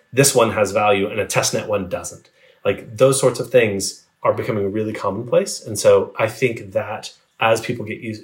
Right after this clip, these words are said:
have gotten used to those, that will allow the next transition of value. And so things like composable games or digital trophies, things that I'm in the business of, um, that paves the way for things like us. So that's, that's a pretty big esoteric general thing is, like,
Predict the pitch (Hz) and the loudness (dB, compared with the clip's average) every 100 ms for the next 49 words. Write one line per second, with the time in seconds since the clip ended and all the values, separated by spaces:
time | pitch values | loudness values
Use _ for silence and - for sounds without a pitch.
0 | - 120 110 113 107 98 - 131 139 156 | -6 0 0 0 -4 -8 -6 -4 -4 -6
1 | - _ _ 113 110 101 98 95 95 95 | -10 _ _ -4 -2 -2 -2 -2 -4 -6
2 | 92 - 95 82 - - - 82 80 - | -10 -10 -8 -8 -8 -10 -14 -14 -14 -16
3 | _ _ 107 110 101 - 123 110 101 98 | _ _ -2 4 4 6 0 4 2 2
4 | - _ _ - 127 117 131 165 208 151 | -12 _ _ -4 6 6 6 4 6 4
5 | 107 113 113 98 98 127 147 - 240 202 | 2 -6 -10 -10 -8 -2 -2 4 4 4
6 | 117 98 - 113 113 127 180 165 110 95 | -2 -2 -6 -6 -4 0 2 2 -2 -6
7 | 95 95 98 90 - _ _ _ _ 113 | -8 -6 -6 -6 -10 _ _ _ _ -2
8 | 98 92 90 90 _ - _ 113 110 117 | 0 0 -4 -10 _ -20 _ -2 0 0
9 | 104 104 101 98 92 98 87 87 - - | 0 4 4 4 -6 -12 -12 -14 -18 -16
10 | - - - - - _ _ _ - _ | -16 -18 -14 -12 -12 _ _ _ -20 _
11 | - 135 - 151 147 - 120 - - - | 4 4 4 4 4 6 4 4 -8 -18
12 | - 110 95 98 92 - - 107 107 95 | -8 -6 -4 -6 -8 -8 -6 0 0 0
13 | 95 98 92 87 98 90 90 87 85 - | -4 -6 -6 -6 -8 -8 -12 -12 -12 -14